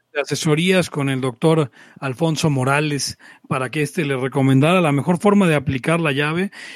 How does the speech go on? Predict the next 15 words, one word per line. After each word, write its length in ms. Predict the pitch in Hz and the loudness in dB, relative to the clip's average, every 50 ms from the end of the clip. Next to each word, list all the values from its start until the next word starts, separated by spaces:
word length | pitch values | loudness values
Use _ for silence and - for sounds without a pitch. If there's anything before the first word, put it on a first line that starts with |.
| - - - | -16 -4 0
y, 240 | 165 175 - - | 0 0 2 2
y 120 | 180 190 175 | 2 4 4
al 140 | 165 170 175 | 4 6 6
mismo 300 | 240 262 262 285 247 190 | 6 6 6 6 4 4
tiempo 420 | 262 262 269 240 - 240 220 185 | 4 4 4 4 2 0 0 0
con 180 | - 202 185 175 | 0 0 0 2
el 100 | 170 165 | 0 0
doctor 280 | 170 160 139 - 220 220 | -2 0 0 0 0 2
Alfonso 400 | 214 180 185 220 214 - 214 208 | 0 0 0 0 0 0 0 0
Morales, 680 | 180 170 165 175 180 180 190 240 320 - - - - _ _ _ _ | 2 2 0 0 0 0 -2 -2 -2 -4 -4 -6 -8 _ _ _ _
también 340 | - 170 170 196 262 294 262 | 0 2 4 6 6 4 4
con 120 | 233 214 | 4 2
el 60 | 180 160 | 2 2
doctor 300 | 160 139 - 175 151 143 | 0 2 2 0 0 0
Wagner, 400 | 127 123 117 98 123 123 101 | 0 -4 -6 -8 -10 -12 -12